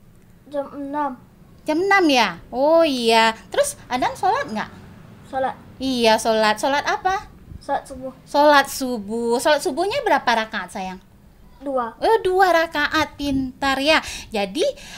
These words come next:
Speaker 2: Adam bangun tidur, langsung sholat atau bersihkan tempat tidur dulu, nak?
Speaker 1: Sholat dulu.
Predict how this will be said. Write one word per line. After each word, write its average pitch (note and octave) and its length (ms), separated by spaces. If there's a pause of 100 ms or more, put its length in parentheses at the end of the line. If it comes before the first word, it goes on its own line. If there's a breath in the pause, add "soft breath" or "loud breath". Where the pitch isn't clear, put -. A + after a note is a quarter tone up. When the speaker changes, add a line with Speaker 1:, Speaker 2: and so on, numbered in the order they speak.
(200 loud breath)
Speaker 2:
Adam E4+ 580 (160)
bangun A3+ 440
tidur, E4+ 600 (160 loud breath)
langsung D4+ 380
sholat A#3 440
atau F#4 240
bersihkan F#4+ 480
tempat F4+ 300
tidur F4+ 240
dulu, G4+ 280
nak? G4 220 (760 loud breath)
Speaker 1:
Sholat C#4+ 260
dulu. B3 240